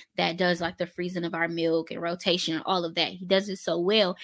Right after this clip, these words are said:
but it's still very, very hard because I still have a toddler that I am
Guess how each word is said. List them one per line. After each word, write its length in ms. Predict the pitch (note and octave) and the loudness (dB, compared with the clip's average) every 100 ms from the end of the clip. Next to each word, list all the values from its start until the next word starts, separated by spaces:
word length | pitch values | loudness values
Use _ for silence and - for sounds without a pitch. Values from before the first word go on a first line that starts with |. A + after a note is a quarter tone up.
| - - | -10 2
but 80 | G3+ | 2
it's 140 | F#3+ | 2
still 300 | - A3+ G3+ | 2 4 4
very, 420 | F#3 F3 F3+ F3 | 2 2 2 2
very 260 | F3+ E3+ E3+ | 0 -2 -2
hard 400 | F#3 E3+ E3 - | 0 2 2 0
because 260 | F3 E3+ E3+ | -4 -4 -4
I 100 | D#3+ | -4
still 260 | - F3+ | -2 -2
have 240 | F#3 E3+ - | 0 -2 -4
a 140 | E3+ | -8
toddler 460 | E3+ F3+ E3 E3+ E3+ | -2 0 2 -2 -4
that 140 | E3+ - | -4 -2
I 220 | E3 D#3+ | 0 0
am 280 | - F3 | -2 -4